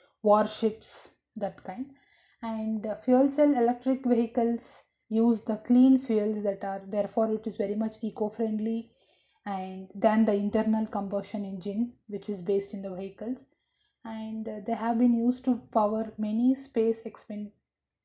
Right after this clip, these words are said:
expeditions, including the Apollo s-, uh, space stations. Uh, and also portable of some fuel cells is extremely useful in some military applications. And these electrochemical cells can also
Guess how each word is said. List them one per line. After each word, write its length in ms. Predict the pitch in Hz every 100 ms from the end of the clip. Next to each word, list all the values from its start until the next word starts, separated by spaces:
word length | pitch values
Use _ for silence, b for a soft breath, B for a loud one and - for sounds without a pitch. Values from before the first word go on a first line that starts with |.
| _ _ _
expeditions, 640 | - - 226 214 208 220 220
including 520 | 202 196 208 202 196
the 100 | 196
Apollo 320 | 185 214 208
s-, 140 | 202 - -
uh, 180 | 190 185
space 380 | - 196 185
stations. 600 | - - 190 175 240 285 - b b b b _ _ _ _ 220
Uh, 260 | 196 196 196
and 100 | 220
also 320 | 226 220 277
portable 760 | 262 269 240 233 247 269 269 262 - _ _ _ _ _ _
of 240 | - 208 -
some 380 | - 247 247 269
fuel 280 | 262 233
cells 220 | 233 240 220
is 60 |
extremely 560 | 208 - - 254 247 262
useful 480 | 233 226 - - 226 220
in 80 | 202
some 320 | - 226 226
military 400 | 214 208 226 233
applications. 760 | 214 208 202 202 196 226 262 - _ _ _ _ _ _ _
And 280 | 247 247 202
these 400 | 254 302 294 - - -
electrochemical 800 | 240 247 262 262 247 247 247 247
cells 360 | 247 233 226
can 180 | - 226
also 640 | 208 202 196 240 233 240